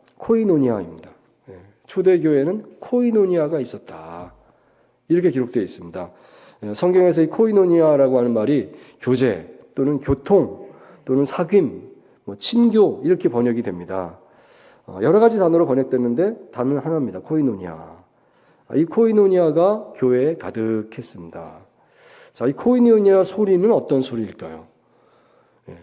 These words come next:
좀 생각해 보면요, 이런 소리였겠죠. 서로를 위로해 주는 소리.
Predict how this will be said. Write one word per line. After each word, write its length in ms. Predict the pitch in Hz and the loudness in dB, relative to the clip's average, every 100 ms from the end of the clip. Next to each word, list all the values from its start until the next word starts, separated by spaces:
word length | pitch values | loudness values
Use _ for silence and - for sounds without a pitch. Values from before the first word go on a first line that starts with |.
| 92 | -10
좀 140 | 165 | -6
생각해 320 | 156 160 143 139 | -2 0 0 0
보면요, 480 | 127 107 117 190 - - - _ _ _ - | -2 -2 -2 -4 -6 -20 -20 _ _ _ 0
이런 180 | 165 170 | 2 2
소리였겠죠. 760 | 151 127 - 95 - 156 208 - | 2 0 -2 -8 -6 -6 -6 -12
서로를 600 | - 175 160 180 220 - | -4 0 2 2 0 -2
위로해 360 | 123 135 160 151 | -4 0 2 0
주는 220 | 135 120 | -2 -4
소리. 400 | 113 90 85 | -8 -16 -20